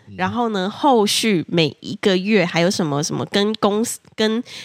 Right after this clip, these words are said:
Speaker 2: 跟我们的社区什么互惠，反正一个月还是要有一些，一些金额的支出。
Speaker 1: 是，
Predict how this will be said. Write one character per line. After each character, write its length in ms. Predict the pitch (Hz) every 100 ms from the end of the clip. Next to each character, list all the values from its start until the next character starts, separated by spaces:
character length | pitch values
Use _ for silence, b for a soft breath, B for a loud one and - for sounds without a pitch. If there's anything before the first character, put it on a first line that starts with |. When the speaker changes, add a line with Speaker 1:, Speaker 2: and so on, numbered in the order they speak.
| B
Speaker 2:
跟 160 | 220 233
我 140 | 185
们 200 | 156 147
的 200 | 156 143
社 240 | 156 - 185
区 220 | - 190
什 100 | 185
么 140 | 143
互 300 | 156 220 175
惠， 160 | 175 156
反 200 | 170 196
正 40 | -
一 100 | 254
个 200 | - 190
月 220 | 233 202
还 180 | - 160
是 200 | - 202
要 140 | 185
有 160 | 151 123
一 60 |
些， 220 | 165 170 170 _ _ -
一 100 | 190
些 120 | 185
金 260 | - 185 175
额 120 | -
的 120 | 110
支 260 | - - 160
出。 400 | - - 147 147
Speaker 1:
是， 320 | 165 98 87